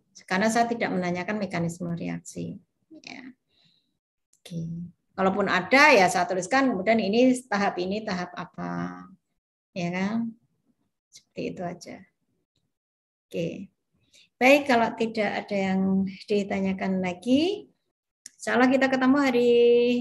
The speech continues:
Kamis besok ya. Saya berharap, eh, kalau nanti sudah saya bagi, Anda sudah bisa membaca dulu ya sebelum kita kuliah,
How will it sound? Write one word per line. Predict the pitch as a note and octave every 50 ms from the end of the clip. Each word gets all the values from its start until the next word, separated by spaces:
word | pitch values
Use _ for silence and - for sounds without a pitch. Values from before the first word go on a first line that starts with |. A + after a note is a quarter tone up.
| A3+ A3+ -
Kamis | _ A#3 A3 G#3+ G#3+ A3 A3+ A3 - - - - -
besok | G3 F#3+ - G3 F#3+ F#3+ - _ _
ya. | - G3 G3 G#3+ A3+ A#3+ B3 B3+
Saya | - - - G#3+ A3+ A#3+ A#3
berharap, | A#3 G3+ F#3+ F#3+ G3 A3+ B3 B3 - - - - -
eh, | - F#3+ F#3+ F#3 F#3 F#3
kalau | F#3 F#3+ F#3+ - G3
nanti | G3+ G3 G3 G3 G3
sudah | G3+ G3+ F#3+ F#3
saya | F#3+ G3 F#3 F3
bagi, | - F3+ F3 F3 - A#3 B3+ C#4+ C#4
Anda | A3+ G3 F#3+ G3+ G3+
sudah | - - - F#3+ F#3 F#3
bisa | F#3 G3 F3+ E3+ - F#3+ F#3
membaca | F3+ F#3 F3+ F3 F3+ F3 F3 - G3 F#3 F3+
dulu | - G#3 G#3 G#3 A3+ A#3+ B3
ya | A#3+ G3+ G3+ A3+
sebelum | A3+ - _ - F#3+ F#3 F#3
kita | F#3 F#3 F#3 - F#3+ F#3
kuliah, | - - F#3 G3 A3 B3 D4 -